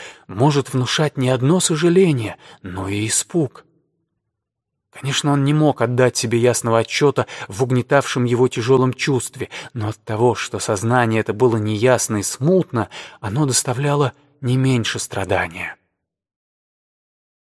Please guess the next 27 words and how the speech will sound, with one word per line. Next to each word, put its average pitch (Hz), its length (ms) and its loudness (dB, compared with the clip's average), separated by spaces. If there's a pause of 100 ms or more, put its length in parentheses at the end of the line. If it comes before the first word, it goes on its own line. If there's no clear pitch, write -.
(120)
Чувство 139 460 0
жгучей 131 480 0
боли 147 360 2
и 139 220 -2
обиды 139 480 2
подступило - 640 0
к - 80 -20
его 117 220 2
горлу. 104 500 -2 (680)
Он 135 180 0
упал 131 320 2
на 120 140 0
траву 120 480 -2
и 143 80 -2
заплакал. 120 720 -4 (1200)
Плач 143 320 2
этот 143 220 -2
становился 131 640 0
всё - 180 0
сильнее. 120 640 -2 (260)
Судорожные 143 640 4
рыдания 143 500 6
потрясали 143 680 0
всё - 380 2
его 147 180 4
маленькое 147 560 2
тело, 127 440 2